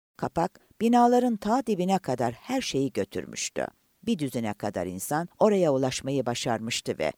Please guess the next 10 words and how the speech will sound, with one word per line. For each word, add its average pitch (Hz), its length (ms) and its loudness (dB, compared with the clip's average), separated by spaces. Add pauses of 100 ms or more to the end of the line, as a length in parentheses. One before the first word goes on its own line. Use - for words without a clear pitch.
(120)
şimdi 143 540 -2 (120)
kulp - 320 0
vazifesi 123 560 -2
görebilecek 117 800 -4
her 208 220 0
şeyde - 500 0
asılı 214 420 0
duran 143 320 -2
biri 98 220 -4
vardı. 76 420 -4